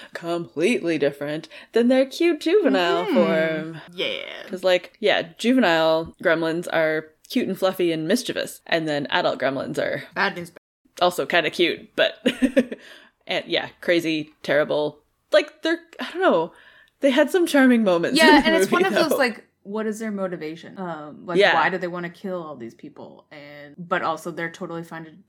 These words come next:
Speaker 2: to all gather together and watch Snow White. Like, it's so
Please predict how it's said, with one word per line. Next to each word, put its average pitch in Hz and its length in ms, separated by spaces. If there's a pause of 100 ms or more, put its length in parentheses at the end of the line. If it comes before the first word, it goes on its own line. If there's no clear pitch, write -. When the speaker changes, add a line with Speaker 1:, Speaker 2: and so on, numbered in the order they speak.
Speaker 2:
to - 160
all 160 340
gather 160 400
together 156 440
and 156 180
watch 147 300
Snow 165 260
White. 247 400
Like, 190 180
it's 190 140
so 196 640